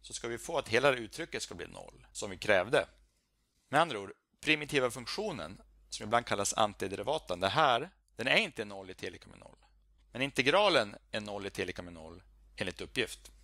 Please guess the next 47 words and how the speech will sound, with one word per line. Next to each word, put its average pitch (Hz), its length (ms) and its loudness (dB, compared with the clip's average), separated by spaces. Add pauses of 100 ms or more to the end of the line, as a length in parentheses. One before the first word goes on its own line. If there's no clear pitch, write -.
(340)
Och 107 80 -10
därför 143 220 4
är - 20 -12
jag 127 80 -4
så 104 100 -10
petig 120 340 2
med 151 100 6
den 139 40 2
här 117 60 2
systematiken 107 720 -2
att 101 100 -4
göra 147 140 2
så - 140 0
här. 92 340 4 (140)
Då 143 60 -18
kommer 160 200 -6
du 151 60 -2
skriva 120 280 2
in 113 80 4
rätt 110 220 4
gränser 104 400 0
här 131 300 4 (140)
och 110 100 -14
släng 131 260 0
inte 143 180 -2
bort 160 260 -4
några 107 120 -2
saker 95 520 -8 (160)
i - 60 -18
mellansteg. 101 760 0 (240)
Om 117 80 -16
du 113 60 -12
skulle 120 200 -10
råka 131 320 -4
göra 131 180 2
det 110 60 0
kan 107 160 -4
du 110 60 -4
hitta 117 340 -2
det 135 60 4
genom 101 200 2
en 98 140 -6 (140)
rimlighetsanalys 107 760 -2
som 101 120 -4
jag 92 80 -6
gjorde 95 160 -2
här. 107 300 0